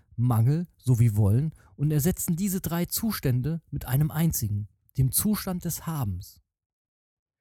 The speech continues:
Du empfindest keine Trennung, weil du etwas hast. Da du keine Trennung ausdrückst, stellst du beziehungsweise dein Unterbewusstsein logischerweise keinen Mangel fest.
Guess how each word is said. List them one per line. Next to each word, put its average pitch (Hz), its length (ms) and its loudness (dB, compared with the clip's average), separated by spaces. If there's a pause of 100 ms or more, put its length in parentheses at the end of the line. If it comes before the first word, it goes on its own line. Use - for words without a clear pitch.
(280)
Du 139 120 0
empfindest 214 640 0
keine 139 300 2
Trennung, 160 480 -2 (220)
weil 123 180 4
du 127 120 4
etwas - 500 -4
hast. - 380 -6 (800)
Da 135 140 4
du 135 100 6
keine 131 320 6
Trennung 202 420 0
ausdrückst, - 680 0 (220)
stellst - 500 2
du 220 160 2
beziehungsweise 123 580 0
dein 104 160 0
Unterbewusstsein 120 880 0 (260)
logischerweise 135 800 6
keinen 139 400 0
Mangel 202 300 2
fest. - 460 -4